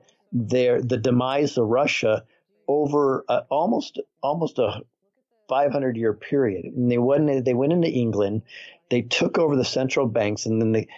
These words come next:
they gave it to the Rothschilds, and the Rothschilds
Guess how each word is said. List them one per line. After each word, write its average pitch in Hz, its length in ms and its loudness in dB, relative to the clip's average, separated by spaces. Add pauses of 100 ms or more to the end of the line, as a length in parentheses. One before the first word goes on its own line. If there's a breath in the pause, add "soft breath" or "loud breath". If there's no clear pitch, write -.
(200 loud breath)
they 113 100 0
gave 131 220 2
it 143 100 -2
to - 100 -2
the 120 120 2
Rothschilds, 110 920 -2
and 107 100 -4
the 107 60 2
Rothschilds 113 800 -2